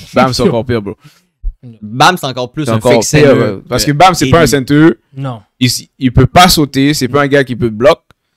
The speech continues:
Speaker 1: So,
Speaker 3: Ouais, all rebound Jokic.
Speaker 1: ouais, c'est ça. Il, il, il mou-, il est mobile, mais c'est pas un center qui peut défendre, euh, Jokic. So, je pense que c'est vraiment que Jokic, c'est le meilleur joueur sur le terrain, puis Miami
Speaker 3: Mm.
Speaker 1: a pas quelque chose pour défendre ça.
Speaker 3: No answer. Aslam ? Non.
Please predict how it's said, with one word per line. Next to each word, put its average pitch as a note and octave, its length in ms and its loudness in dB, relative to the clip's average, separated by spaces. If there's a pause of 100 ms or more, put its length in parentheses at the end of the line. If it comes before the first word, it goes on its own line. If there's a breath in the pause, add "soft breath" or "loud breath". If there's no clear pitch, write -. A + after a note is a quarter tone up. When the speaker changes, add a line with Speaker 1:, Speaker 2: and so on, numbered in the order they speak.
(280)
Speaker 1:
So, A#2 240 0
Speaker 3:
Ouais, C3+ 200 0
all C3+ 140 0
rebound B2 380 -6
Jokic. A#2 600 -8
Speaker 1:
ouais, B2 200 2
c'est A2 100 -4
ça. B2 140 0
Il, B2 180 -2
il, D3+ 260 -6
il C#3+ 100 -4
mou-, F#3 240 2
il C3+ 140 2
est C#3+ 40 6
mobile, D#3 480 4
mais A#2+ 500 0
c'est A2 180 -10
pas D3 160 0
un C#3 60 -2
center A#2 340 -8
qui A2 100 -14
peut G#2 160 -12
défendre, G#2 460 -14
euh, F2+ 220 -10
Jokic. F#2 300 -18
So, - 160 -16
je - 80 -20
pense B2+ 200 -4
que - 20 -6
c'est G#2+ 80 -2
vraiment G#2+ 480 -4 (300 soft breath)
que G2+ 420 0
Jokic, B2+ 260 0
c'est B2+ 120 -4
le B2 40 -6
meilleur B2 200 2
joueur B2 100 -4
sur B2 100 -6
le - 60 -8
terrain, A2+ 380 -6 (100)
puis A2 140 -8
Miami A2 320 -4
Speaker 3:
Mm. A#2 60 -2
Speaker 1:
a G2+ 120 0
pas A#2+ 560 0
quelque A2 180 -6
chose A2 200 -8
pour G#2 160 -14
défendre G#2 320 -12
ça. - 120 -12 (120)
Speaker 3:
No A#2+ 280 -10
answer. G#2 420 -16 (1000)
Aslam ? E3+ 440 2 (100)
Non. G2 120 -20